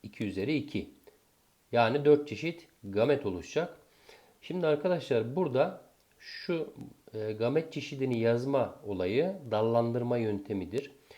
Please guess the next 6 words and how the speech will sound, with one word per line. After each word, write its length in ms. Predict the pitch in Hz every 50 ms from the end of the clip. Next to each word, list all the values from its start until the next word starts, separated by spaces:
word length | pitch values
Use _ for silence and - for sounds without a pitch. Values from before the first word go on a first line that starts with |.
| - - - - _ _ _ _ _
Şimdi 320 | - - 170 180 170 160
bu 100 | 156 151
dallandırma 600 | 147 139 143 147 160 165 170 170 170 170 175 170 156
yönteminde 760 | 143 143 156 151 - 165 151 131 113 104 101 123 156 190 - - - _ _ _
şöyle 320 | - - 170 175 165 131
yaparız. 500 | 110 98 - - 95 113 151 - - -